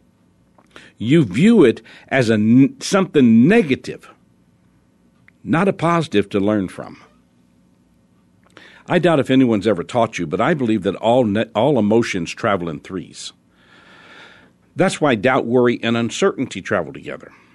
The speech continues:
Hmm? That's why calmness, clarity, and confidence travel together. And yet, in teachings, we have taught people only success and failure.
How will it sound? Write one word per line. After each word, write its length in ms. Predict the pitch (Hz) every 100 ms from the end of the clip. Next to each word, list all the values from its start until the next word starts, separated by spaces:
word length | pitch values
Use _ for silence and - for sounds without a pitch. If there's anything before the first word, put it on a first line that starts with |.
| _ _ _ -
Hmm? 160 | 131 185 _ _ _ _ _ _ _ _ _ _ - -
That's 220 | 151 156
why 140 | 143
calmness, 500 | - - 160 156 151
clarity, 500 | - 143 139 135 139
and 200 | 127 131
confidence 640 | - 143 156 117 107 87 -
travel 420 | - 87 82 -
together. 520 | - 71 67 - _ _ _ _ _ _ _ _ _ _ _ _ - -
And 160 | 147
yet, 200 | 175 175 - -
in 260 | 165 226 202
teachings, 600 | - 226 190 143 120 98
we 220 | 139 165
have 160 | 196 -
taught 280 | 147 120
people 400 | - 123 95 73 - _ _ _ _ _ _ _ _ -
only 260 | 175 190
success 520 | 160 151 - 131 -
and 120 | 107 95
failure. 420 | 90 67 -